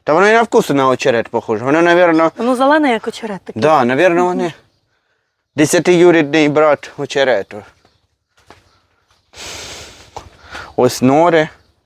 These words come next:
Speaker 1: Поки що животних ми тут ніяких не бачили. Люда, може, тут кобри є?
Speaker 2: Угу.
Speaker 1: Ну, я от, ти знаєш, мені так кажеться, що оцей цвіток їдять. От чого в мене таке предчувствие?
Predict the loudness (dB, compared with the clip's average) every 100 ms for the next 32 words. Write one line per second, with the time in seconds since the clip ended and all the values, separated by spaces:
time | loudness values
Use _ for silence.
0 | _ _ _ _ -4 -2 0 2 2 2
1 | 2 -2 -4 -4 -4 -4 -2 -2 -4 -8
2 | -10 0 0 2 0 -2 -4 _ _ _
3 | _ _ 0 2 2 2 0 -2 -4 -2
4 | 0 0 0 -2 -6 -12 -14 -12 -8 -8
5 | -10 -14 _ _ _ _ -20 -4 0 0
6 | -2 -2 2 2 2 0 -2 0 0 -2
7 | -2 -2 0 -2 -4 -2 0 0 -2 -4
8 | -4 0 0 2 0 0 -2 0 -2 -2
9 | -4 -2 -2 -2 -12 _ _ _ _ _
10 | _ _ _ _ _ _ _ -8 -2 0
11 | 0 0 0 -2 -2 -2 -2 -4 -6 -14
12 | -16 -20